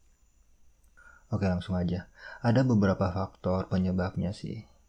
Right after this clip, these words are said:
Jujur aja gue lebih memilih bahwa perselingkuhan itu adalah kecelakaan. Meskipun ada dua faktor. Ada perselingkuhan yang memang diniatkan dan ada yang kecelakaan. Kalau hal yang diniatkan itu memang pelakunya memiliki penyakit hati.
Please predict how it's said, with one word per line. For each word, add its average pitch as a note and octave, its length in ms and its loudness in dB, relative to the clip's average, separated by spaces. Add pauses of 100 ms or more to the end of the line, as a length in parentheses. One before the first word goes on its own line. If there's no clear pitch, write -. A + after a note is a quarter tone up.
(140)
Jujur F#2+ 320 4
aja G2 160 4
gue A2+ 240 4
lebih F#2+ 240 4
memilih F#2+ 400 2
bahwa F#2+ 160 0
perselingkuhan F#2+ 560 -2
itu G#2+ 160 -2
adalah G#2 240 0
kecelakaan. G2+ 960 -6 (1300)
Meskipun G#2+ 400 0
ada F#2 160 2
dua F#2 160 0
faktor. F#2+ 640 -6 (920)
Ada A2 200 2
perselingkuhan A2 560 2
yang G#2 40 4
memang F#2 240 4
diniatkan F2+ 560 2
dan G#2 160 2
ada F2+ 400 0
yang F2 160 -2
kecelakaan. F2+ 680 -2 (440)
Kalau C3+ 200 4
hal B2 200 6
yang A2 40 6
diniatkan G2 520 4
itu G#2+ 240 0
memang F#2 320 2
pelakunya G#2 480 0
memiliki F#2+ 440 0
penyakit F#2+ 440 0
hati. G#2 480 0